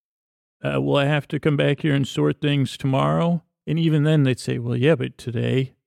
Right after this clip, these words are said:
you're out of sorts. Go on home. We'll pay you for the rest of the day." And I guess I, that's what I'm t-, trying to craft, that type of spirit. And let's say, let's hold on. Let me let you gather your thoughts about being out of sorts and what a good thing it could be.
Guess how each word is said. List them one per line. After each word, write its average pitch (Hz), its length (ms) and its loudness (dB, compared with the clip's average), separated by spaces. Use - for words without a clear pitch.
you're 127 120 -2
out 120 220 0
of 120 40 0
sorts. - 540 0
Go 131 200 -4
on 127 200 4
home. 131 340 4
We'll 123 120 2
pay 131 220 0
you 131 80 2
for - 180 -6
the 127 80 0
rest 127 320 -2
of 131 100 -2
the 131 60 -4
day." 123 480 0
And 151 260 0
I 151 60 2
guess 196 320 2
I, 135 140 0
that's 151 360 -2
what 151 160 2
I'm 135 140 6
t-, 151 260 -2
trying 139 400 0
to - 100 -8
craft, 127 800 -2
that 147 300 -2
type 156 260 0
of 127 100 -2
spirit. - 1000 0
And 165 200 0
let's 170 180 0
say, 143 120 2
let's 127 300 0
hold 151 240 4
on. 131 240 4
Let 135 100 2
me 139 100 4
let 135 280 0
you 131 80 -4
gather 127 420 2
your 117 160 -2
thoughts 127 500 -4
about 123 300 -2
being 127 240 -2
out 120 140 0
of 120 80 -8
sorts 143 580 -2
and 123 240 -2
what 123 160 -2
a 123 60 -2
good 120 240 -2
thing 123 240 0
it 120 120 -2
could 120 220 -8
be. 123 480 0